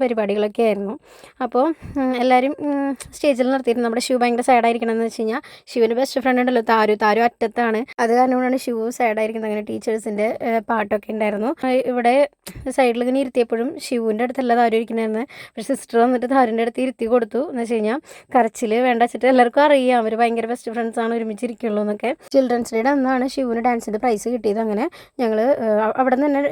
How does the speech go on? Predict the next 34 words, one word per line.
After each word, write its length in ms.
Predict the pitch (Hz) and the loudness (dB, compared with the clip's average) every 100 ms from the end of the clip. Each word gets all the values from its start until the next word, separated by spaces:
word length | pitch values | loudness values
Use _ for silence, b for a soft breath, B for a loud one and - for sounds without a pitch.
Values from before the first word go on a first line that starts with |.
| - | 0
ശിവുവിൻ്റെ 220 | 277 254 | 0 2
ഡാ-, 260 | 254 247 247 | 2 0 -2
ഡ്രസ്സൊക്കെ 360 | 240 233 240 269 | -4 -2 -2 0
മാറ്റിയിട്ടുണ്ടായിരുന്നു. 600 | 269 226 226 247 226 226 226 | -2 -2 -4 -2 0 0 0
അങ്ങനെ 180 | 220 226 | -2 -2
ദേ 80 | 233 233 | -2 -2
ഞങ്ങൾ 160 | 226 254 | -2 -2
മൂന്ന് 180 | 233 214 | -2 -2
മണിയാകുമ്പോൾ 340 | 220 233 226 339 B - | 0 0 0 -2 B -6
ശിവുവിന് 300 | - 226 226 | 0 2 2
എടുക്കാൻ 240 | 220 214 208 | 0 0 0
വേണ്ടി 160 | 226 226 | 0 -2
പോവാണ്. 260 | 220 208 202 B B - | -2 -2 -4 B B -2
പിന്നെ 140 | 294 285 | 2 2
അത് 80 | 269 | 4
കഴിഞ്ഞപ്പോൾ 420 | 277 254 226 233 294 277 | 2 2 -2 -2 0 0
ഞങ്ങൾ, 200 | 226 214 247 240 | -2 0 0 0
ഏ, 20 | 214 214 208 208 | -2 -2 -2 0
വൈകുന്നേരം 400 | 214 202 202 202 | 0 0 0 0
ആയപ്പോൾ 200 | 208 214 220 | -2 -2 -4
ഞ-, 100 | 214 | -4
ഞ-, 300 | 233 240 233 226 | -2 -2 -2 -4
കുട്ടുവിൻ്റെ 300 | 240 240 247 | -4 -4 -2
വലിയച്ഛൻ്റെ 360 | 262 262 233 233 | -2 -2 -2 0
മോൻ്റെ 260 | 247 226 233 | 0 0 2
വൈഫ് 160 | 233 233 | 0 0
ഉണ്ടല്ലോ 220 | 208 220 214 | -4 -4 -2
സംഗീത, 260 | 208 202 202 B B B - | -2 -2 -4 B B B -4
ഞങ്ങൾ 140 | 233 254 | -2 0
മുമ്പ് 160 | 269 247 | 0 0
വീഡിയോയിലൊക്കെ 360 | 277 247 240 262 | 2 2 0 -2
കണ്ടിട്ടുണ്ടാവും. 460 | 233 226 220 247 339 226 | -2 -2 -2 -2 -4 -4
അവളായിട്ട് 340 | 208 208 214 220 | -2 -2 -2 -2
ഞങ്ങൾ, 160 | 208 | 0